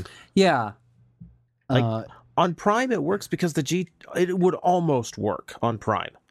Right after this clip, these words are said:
Speaker 2: because the G two head is wider and it does have those extra bits to it. It's the fact that half the Titan Master is gray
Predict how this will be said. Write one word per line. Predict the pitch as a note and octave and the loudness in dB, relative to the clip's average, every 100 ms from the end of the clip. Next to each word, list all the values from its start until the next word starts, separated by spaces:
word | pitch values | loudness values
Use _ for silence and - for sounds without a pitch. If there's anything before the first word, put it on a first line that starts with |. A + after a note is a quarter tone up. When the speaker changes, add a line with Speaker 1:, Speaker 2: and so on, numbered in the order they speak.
| _ _ C3 | _ _ -4
Speaker 2:
because | B2+ C#3+ | 0 0
the | B2+ | 0
G | A#2 D#3+ | -2 -2
two | C#3+ D3+ | 2 2
head | C#3 C3+ C3+ - | 2 2 0 -2
is | C#3 D3 B2 | 0 0 -2
wider | G#2 F#2+ F#2+ G2+ F#2+ | -2 -2 -2 -4 -6
and | G2 | -6
it | G#2 | -2
does | A#2+ B2 A#2+ | 0 0 -2
have | A2+ G2+ F#2+ | 0 0 0
those | G#2 G2 | -2 -2
extra | - G#2 - - G2 F#2 _ - - - | -4 -6 -6 -4 -4 -4 _ -20 -20 -4
bits | A#2 G2+ - | -2 -2 -4
to | - G#2+ | -2 0
it. | F2 - _ _ _ _ | -2 -6 _ _ _ _
It's | - D#3 - | -2 0 0
the | D#3 | 2
fact | D3+ E3 | 2 2
that | E3 B2+ | -2 0
half | C#3 D3 | 0 0
the | - | -2
Titan | C#3 C#3+ C3 | 0 0 0
Master | B2+ B2+ B2+ C3 A2+ | -2 -2 -2 -2 -2
is | G#2+ | -4
gray | - G2+ A2 G#2+ E2+ C2 | -6 -2 0 0 -4 -10